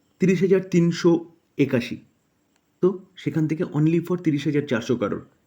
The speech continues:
এই ইয়ারে দেখিয়েছে। তো সামান্য বেড়েছে, কিন্তু এটা বলা হচ্ছে কি, কি আরও বাড়তে পারে। দেখুন, এই আর্টিকেল দেখলে দেখা যাবে যে হিন্দুস্তান অ্যারোনটিক লিমিটেড বা এই কোম্পানিটা ভালো উড়ান ভরতে পারে,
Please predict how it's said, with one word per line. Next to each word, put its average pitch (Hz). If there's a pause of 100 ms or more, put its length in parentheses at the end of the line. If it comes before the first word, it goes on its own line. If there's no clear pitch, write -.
এই 147
ইয়ারে 120
দেখিয়েছে। 92 (720)
তো 151
সামান্য 151
বেড়েছে, 107
কিন্তু 151
এটা 139
বলা 123
হচ্ছে 131
কি, 139
কি 240 (300)
আরও 143 (320)
বাড়তে 117
পারে। 90 (1200)
দেখুন, 254
এই 208
আর্টিকেল 190
দেখলে 202
দেখা 135
যাবে 175
যে 226
হিন্দুস্তান 175
অ্যারোনটিক 143
লিমিটেড 139
বা 139
এই 143 (500)
কোম্পানিটা 127 (1000)
ভালো 156
উড়ান 151
ভরতে 120
পারে, -